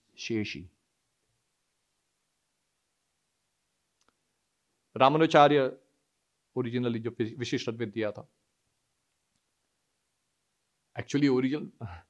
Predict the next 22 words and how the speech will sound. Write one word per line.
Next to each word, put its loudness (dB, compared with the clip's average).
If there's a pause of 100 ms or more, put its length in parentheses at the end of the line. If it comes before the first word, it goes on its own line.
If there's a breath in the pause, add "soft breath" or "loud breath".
(280)
actually 0
विशि-, -4
विशिष्ट -4
अद्वैत, 4
अ, 0
प्राचीन 2
काल 8
से -2
हैं। -4
बोधायन, 8 (680)
बोधायन 4
मुनि -2 (400)
के 0
राइटिंग्स 2
में 0
actually -2
विशिष्ट -10
अद्वैत -4
है, -10 (840)
इसलिए 2
रामानुचार्य 2
ने -4